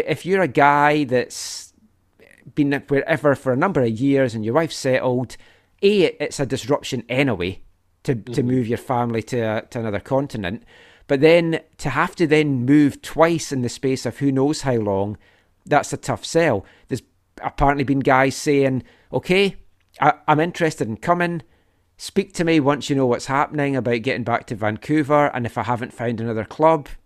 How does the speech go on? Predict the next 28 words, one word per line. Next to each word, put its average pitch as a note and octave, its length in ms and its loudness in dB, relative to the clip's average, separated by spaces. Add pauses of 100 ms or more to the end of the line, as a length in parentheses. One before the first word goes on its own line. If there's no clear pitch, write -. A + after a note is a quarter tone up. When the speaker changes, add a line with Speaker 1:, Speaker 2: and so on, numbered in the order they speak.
Speaker 1:
we B2+ 120 -4
can B2 140 -6
get A#2+ 180 0
a - 40 -8
deal F3 280 0
done." F2 300 -4 (600)
They D3 380 2
have A2 120 -10
apparently C#3 1080 0
agreed B2+ 600 -2
terms C#3+ 840 0 (120)
with C#3+ 320 2
somebody, A#2 640 -2 (500)
but C3+ 140 0
it's A#2 100 -6
still D3 280 4
got C3 240 0
to C3 60 -6
get - 180 -2
sorted B2+ 420 -2
out A#2+ 180 0
with A2+ 120 -6
the B2 140 -4
other A#2+ 160 -2
club D3 420 2
who B2+ 180 -2
are B2 140 0
waiting B2+ 540 -2